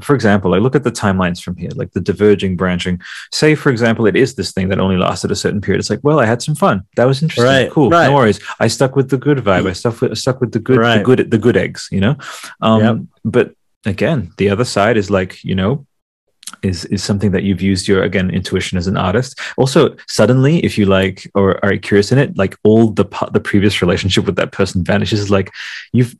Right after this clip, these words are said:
Speaker 1: so suddenly I'm not, like, a well-reasoned, logical human being anymore.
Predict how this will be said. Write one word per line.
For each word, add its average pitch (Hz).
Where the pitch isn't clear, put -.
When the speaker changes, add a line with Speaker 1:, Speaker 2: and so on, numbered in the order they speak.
Speaker 1:
so -
suddenly 107
I'm 98
not, 98
like, 95
a 95
well-reasoned, 90
logical 90
human 90
being 85
anymore. 90